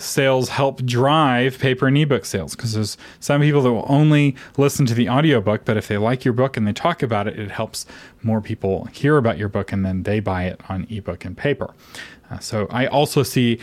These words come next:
having your book exist in audio form as a marketing expense, and I don't really see any excuse for an indie author not to go through A C X and get it placed for free.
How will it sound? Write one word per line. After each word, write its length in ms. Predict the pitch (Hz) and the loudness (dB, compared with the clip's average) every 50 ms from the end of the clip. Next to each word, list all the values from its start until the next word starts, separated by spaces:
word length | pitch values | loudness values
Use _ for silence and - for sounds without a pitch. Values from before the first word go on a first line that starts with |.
| - - | -10 -10
having 300 | - - 120 123 120 127 | -6 -4 -2 0 2 2
your 80 | 123 120 | 2 2
book 260 | 101 113 107 - - | 2 0 -2 -2 -2
exist 480 | 107 98 95 90 123 120 110 - - 120 | -4 -4 -2 0 0 0 0 -2 -4 -4
in 120 | 107 98 | -2 -2
audio 360 | - 117 127 135 135 123 113 | 0 0 0 2 2 2 2
form 340 | 104 - - 107 101 95 92 - | 0 0 -2 0 0 0 -2 -2
as 240 | 107 110 107 98 | -4 -4 -2 0
a 40 | 107 | 0
marketing 460 | 101 95 95 90 - - 95 90 90 | 0 0 0 -2 -2 -4 -4 -4 -4
expense, 580 | 90 92 - - - - 101 95 92 - - - - - - - - - - | -4 -6 -8 -10 -10 -6 -6 -4 -4 -6 -8 -12 -16 -18 -18 -20 -20 -8 -2
and 140 | 123 127 139 | 0 2 4
I 80 | 147 | 4
don't 180 | 151 170 165 156 | 4 2 2 2
really 220 | 151 143 139 131 | 4 4 4 4
see 220 | 127 - 143 127 - | 2 0 -2 0 0
any 260 | 131 131 135 135 123 | 0 2 4 2 2
excuse 520 | 110 - - - - - 127 123 113 - | 0 -2 -6 -10 -6 -2 0 0 0 -2
for 140 | - - 107 | -4 -4 -4
an 100 | 101 98 | -4 -2
indie 280 | - 117 110 107 107 90 | -2 -2 0 0 0 0
author 500 | 98 107 107 98 - 107 101 95 90 - - - - - - | 0 -2 -2 -2 -2 -2 -4 -4 -4 -6 -10 -18 -20 -8 -2
not 340 | 120 120 131 131 131 117 - | 0 2 2 2 0 -2 -4
to 100 | - 123 | -4 -2
go 180 | 95 110 104 95 | 0 0 0 0
through 180 | - 117 - | 0 -2 -2
A 100 | 107 101 | 0 -2
C 160 | - - 113 | -2 -2 -2
X 220 | 101 98 95 - - | -2 -2 -4 -4 -4
and 120 | 107 95 | -2 -2
get 140 | 92 101 92 | 0 -2 -2
it 140 | 92 - - | -4 -6 -8
placed 320 | - - 95 92 - - | -6 -6 -4 -4 -6 -8
for 140 | - - 90 | -10 -10 -10
free. 380 | - - - 90 85 73 - | -10 -12 -12 -10 -10 -10 -12